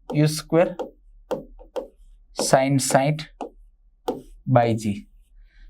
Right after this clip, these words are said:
Sine સાઈઠ એટલે રૂટ થ્રી બાય ટુ. તો આર બરાબર રૂટ થ્રી બાય ટુ g into યુ સ્ક્વેર. રેડી?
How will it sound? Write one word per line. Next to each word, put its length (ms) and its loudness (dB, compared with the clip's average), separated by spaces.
Sine 280 6
સાઈઠ 340 4
એટલે 200 2
રૂટ 340 -2
થ્રી 140 2
બાય 200 2
ટુ. 220 -12
તો 60 -2
આર 220 4
બરાબર 480 2
રૂટ 300 0
થ્રી 200 -2
બાય 260 2
ટુ 440 -14
g 100 6
into 260 2
યુ 200 6
સ્ક્વેર. 400 -10
રેડી? 280 2